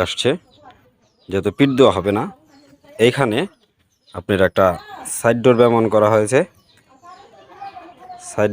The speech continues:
ডোর ব্যান্ড ব্যবহার করা হয়েছে, কোনো সমস্যা হলে যাতে এখান থেকে ওনারা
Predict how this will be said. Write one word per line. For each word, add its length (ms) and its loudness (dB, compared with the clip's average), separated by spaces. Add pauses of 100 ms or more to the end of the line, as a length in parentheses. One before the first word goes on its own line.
ডোর 180 4
ব্যান্ড 200 2
ব্যবহার 300 4
করা 180 2
হয়েছে, 240 2 (2000)
কোনো 140 4 (100)
সমস্যা 400 2
হলে 180 4 (140)
যাতে 200 -2 (120)
এখান 160 -2 (100)
থেকে 180 -4 (960)
ওনারা 240 -2